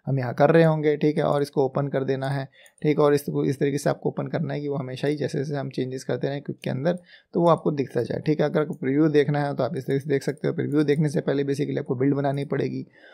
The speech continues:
तो बिल्ड बनाने के लिए आप इस कमांड का यूज़ कर, यूज़ करोगे, मतलब एनपीएम रन बिल्ड का, ठीक है। और अगर, अगर आपको प्रीव्यू देखना है तो आप एनपीएम रन प्रीव्यू का यूज़ करोगे, ठीक है। तो ये बेसिक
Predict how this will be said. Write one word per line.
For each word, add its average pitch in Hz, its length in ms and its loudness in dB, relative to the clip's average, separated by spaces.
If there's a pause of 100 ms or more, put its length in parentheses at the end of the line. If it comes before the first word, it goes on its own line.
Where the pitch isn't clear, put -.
(140)
तो 196 60 0
बिल्ड 180 200 10
बनाने 160 340 2
के 156 80 0
लिए 156 120 4
आप 156 300 2 (180)
इस - 120 0
कमांड 143 300 0
का 143 80 0
यूज़ 139 180 2
कर, 135 260 0
यूज़ 135 340 -8
करोगे, 139 380 -2
मतलब 139 280 -4
एनपीएम 127 440 -4 (340)
रन 143 260 2
बिल्ड 147 240 2
का, 160 160 -4 (220)
ठीक 151 120 0
है। 160 80 2
और 143 240 2
अगर, 143 140 -2
अगर 139 180 0
आपको 139 260 -2
प्रीव्यू 139 340 -4
देखना 139 280 -2
है 139 60 -4
तो 139 100 -2
आप 139 120 -4
एनपीएम 127 380 -6
रन 120 200 -10
प्रीव्यू 139 300 -2
का 170 80 2
यूज़ 156 220 0
करोगे, 143 320 -2
ठीक 151 180 -4
है। 156 60 0
तो 143 60 -4
ये 151 140 0
बेसिक 147 360 0